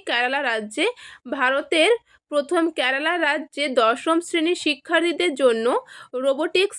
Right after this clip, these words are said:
শিক্ষা বাধ্যতামূলক করেছে। পরের প্রশ্ন হলো, কোন রাজ্যের সাক্কারা কোট্টাই এবং থারথাঙ্গাল পক্ষী অভয়ারণ্য রামসার সাইটের মর্যাদা পেয়েছে? কোন রাজ্যের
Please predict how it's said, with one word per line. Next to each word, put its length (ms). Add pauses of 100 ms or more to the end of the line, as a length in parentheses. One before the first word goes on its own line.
শিক্ষা 360 (160)
বাধ্যতামূলক 720 (100)
করেছে। 380 (1800)
পরের 360
প্রশ্ন 280 (140)
হলো, 220 (600)
কোন 300
রাজ্যের 500 (100)
সাক্কারা 500 (120)
কোট্টাই 360 (120)
এবং 180 (160)
থারথাঙ্গাল 640 (220)
পক্ষী 380 (140)
অভয়ারণ্য 520 (540)
রামসার 420 (120)
সাইটের 400
মর্যাদা 440 (100)
পেয়েছে? 360 (580)
কোন 160 (140)
রাজ্যের 420